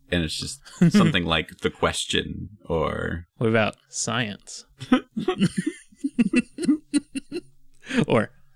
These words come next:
Speaker 2: technology? <laughs>
Speaker 1: It's pretty good.
Speaker 2: <laughs>
Speaker 1: And people would be like, "Well, what's, what's their power?" "Science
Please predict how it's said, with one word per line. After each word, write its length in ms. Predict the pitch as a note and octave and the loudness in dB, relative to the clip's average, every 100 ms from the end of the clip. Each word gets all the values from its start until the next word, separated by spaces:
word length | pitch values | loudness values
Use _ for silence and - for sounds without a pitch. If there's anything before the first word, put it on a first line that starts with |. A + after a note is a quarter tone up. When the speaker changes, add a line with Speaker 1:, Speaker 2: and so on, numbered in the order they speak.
| _ - - | _ -20 -12
Speaker 2:
technology? 640 | A#2+ A2+ B2 A#2 A#2+ - - | -10 -4 -4 -4 -8 -12 -16
<laughs> 1080 | - _ _ - - - - - - - | -20 _ _ 0 0 -12 -20 -20 -20 -4
Speaker 1:
It's 1600 | A#3 - - C4+ - B3+ - B3 - A#3+ - A3+ _ _ _ - | 0 0 0 -4 -2 -6 -4 -8 -4 -8 -6 -14 _ _ _ -20
pretty 240 | - F#2+ | -2 0
good. 420 | E2+ G2+ F#2+ F2+ - | 2 6 6 4 0
Speaker 2:
<laughs> 1200 | - A3 A3+ - A#3 - A3+ A#3 A3 A#3 - A#3 - _ _ | 2 2 0 -2 -2 0 -4 -2 -4 -6 -6 -10 -10 _ _
Speaker 1:
And 140 | - G#2 | 0 6
people 140 | A2 | 6
would 40 | G#2 | 6
be 60 | G2+ | 4
like, 140 | G2 | 4
"Well, 120 | G#2 | 4
what's, 420 | G#2 - - - - _ | 2 0 -10 -16 -20 _
what's 240 | - G#2+ | -2 -2
their 100 | - A2+ | 0 -2
power?" 500 | - A2 F2+ E2+ - _ _ | 0 2 2 0 -8 _ _
"Science 880 | - - - A2+ - - - - - | -18 -4 -2 -2 -6 -12 -20 -20 -20